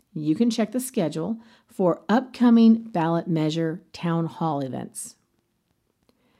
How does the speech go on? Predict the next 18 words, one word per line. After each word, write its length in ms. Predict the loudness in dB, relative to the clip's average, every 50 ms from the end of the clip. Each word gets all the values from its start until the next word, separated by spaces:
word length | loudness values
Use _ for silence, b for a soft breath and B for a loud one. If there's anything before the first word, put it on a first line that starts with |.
| _ _ _ _ _ _ _ -4
To 100 | -4 2
find 420 | 6 8 8 8 10 8 8 8
your 160 | 8 6 6
local 460 | 6 4 4 4 4 4 2 0 0
candidates, 680 | -2 -2 -2 -2 0 -2 -2 -4 -4 -6 -6 -8 -12 -18 -20 b b b b b b
go 220 | 6 8 8 8
to 180 | 8 6 4 4
the 220 | 4 4 2 2
What's 640 | 0 -4 -6 -4 -2 2 2 2 2 2 0 -6 -6
on 380 | -2 2 4 4 6 4 4 4
My 340 | 2 2 2 2 0 0
Ballot 680 | -2 -2 -4 -2 -2 0 0 0 -2 -4 -4 -8 -12 _
page 560 | -8 -4 -4 -4 -4 -4 -6 -10 -12 -16 -20 _ _ _ _ _ _ _ _ _ -4
of 140 | -2 0 2
your 200 | 2 2 0 -2
county 500 | -4 -4 -2 0 0 0 0 -2 -2 -2
recorder's 540 | -4 -6 -4 -4 -4 -4 -4 -4 -6 -6
website. 540 | -6 -6 -6 -6 -6 -8 -8 -8 -8 -8 -12